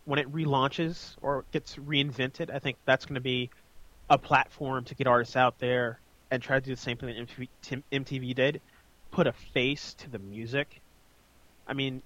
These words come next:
but you also need radio stations to stop playing the same twenty songs.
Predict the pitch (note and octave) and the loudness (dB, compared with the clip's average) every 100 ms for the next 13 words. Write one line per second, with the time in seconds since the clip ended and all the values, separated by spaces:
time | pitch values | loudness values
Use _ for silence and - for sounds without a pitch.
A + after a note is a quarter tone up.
0 | - - E3 F3 G3+ - A#3+ F3+ E3+ B2+ | -6 0 2 4 4 2 -4 -2 0 2
1 | C3+ D3 - B2 A2 G2+ A2 - - B2+ | 2 2 0 -6 -6 -14 -14 -12 0 0
2 | - - - A#2+ A#2 G#2+ G2 - - B2 | 0 -4 -6 -2 -2 -6 -14 -12 -6 -4
3 | B2 A2 - - G#2 B2 - G#2 - A#2+ | -4 -6 -16 -18 -10 -10 -10 -14 -6 -4
4 | A2+ F#2 - - | -4 -6 -18 -20